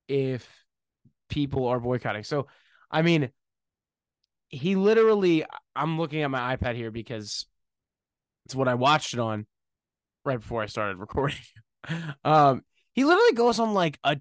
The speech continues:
two-minute tangent after the fact, and it's just like, "Yeah, like, then the company will die from advertising. Who cares?" He just doesn't care. He is so willing to just put his money where his mouth is.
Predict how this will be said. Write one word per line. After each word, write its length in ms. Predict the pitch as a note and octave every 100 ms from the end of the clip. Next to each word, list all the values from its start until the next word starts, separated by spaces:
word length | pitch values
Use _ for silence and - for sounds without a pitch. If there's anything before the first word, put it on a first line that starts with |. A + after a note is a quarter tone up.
| -
two-minute 640 | - G3+ B3 G#3+ G3+ F#3+
tangent 560 | - D3+ D#3 B2 F#2+ - _ -
after 280 | A2+ B2+ C3
the 100 | A#2+
fact, 360 | - F#2+ E2+ A2
and 120 | B2
it's 120 | A#2
just 280 | C#3+ C3+ -
like, 260 | C3 B2+
"Yeah, 200 | F#3 G#3
like, 280 | D3+ B2+ A#2 -
then 200 | C#3 D3
the 100 | C#3+
company 300 | C#3+ C3 C#3
will 80 | C3+
die 140 | B2+
from 140 | B2 A#2+
advertising. 480 | A#2+ A#2+ A2 G#2 - _ -
Who 100 | C3
cares?" 360 | B2 A2+ - _ _ _ _ _ _ _ _ _ _ _ _ _
He 160 | - F#3
just 200 | G#3 - _
doesn't 440 | C#3+ C#3+ D3 D#3 -
care. 400 | C3 C#3+ A#2+ - - -
He 220 | F#3+ G#3+
is 120 | G3+
so 340 | - - F#3
willing 600 | F#3 E3 F3 D3+ A2+ G#2+ - _ _ _
to 100 | -
just 420 | C3 C#3+ C#3 - _ _ _ _ _ _ _ _ _ _ - -
put 100 | A3
his 160 | A#3+ D#3
money 320 | D3 D3+ F3+
where 220 | D#3+ D3+
his 140 | E3 C#3+
mouth 340 | D3+ A#3 A#3+
is. 480 | B2 E2 F2+ -